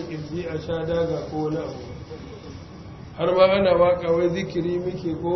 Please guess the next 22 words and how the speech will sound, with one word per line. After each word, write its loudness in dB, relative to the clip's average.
uban 0
wani 0
zai 0
hana. -4
Kaga 2
wannan 4
ka 2
san 4
ba 6
da 4
ba. 4
Eh, 0
wani -2
bawa 2
Allah -2
ce 0
to -2
uban -4
wa 0
ya -2
saka? -4
Eh? -2